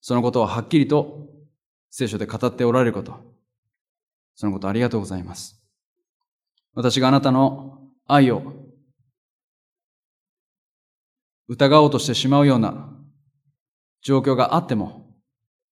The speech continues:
私の疑いがはっきりと晴れるように、あなたはあなたの御子であるイエス・キリストをすでに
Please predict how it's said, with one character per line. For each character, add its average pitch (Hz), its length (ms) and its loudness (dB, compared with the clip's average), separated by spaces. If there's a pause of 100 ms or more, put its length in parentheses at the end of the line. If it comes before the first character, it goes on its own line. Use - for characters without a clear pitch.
(1120)
私 117 380 -2
の 120 140 2 (200)
疑 135 340 2
い 127 60 0
が - 380 -4
は - 140 -6
っ - 100 -16
き 180 100 -4
り 156 60 -4
と - 460 -6 (140)
晴 123 220 2
れ 156 60 6
る 139 80 4
よ 104 100 -2
う 80 40 -6
に、 - 180 -12 (1000)
あ 113 100 -2
な 110 80 0
た 110 120 0
は 113 200 0
あ 113 40 2
な 113 100 0
た 113 100 -2
の 107 80 0
御 123 100 0
子 117 120 0
で 113 80 0
あ 110 40 0
る 107 80 -2
イ 123 140 -2
エ 120 40 -2
ス・ 117 120 -8
キ 113 80 -8
リ 117 60 -4
ス - 80 -10
ト 117 120 -2
を - 380 -6 (920)
す - 160 -6
で 131 100 4
に - 320 -6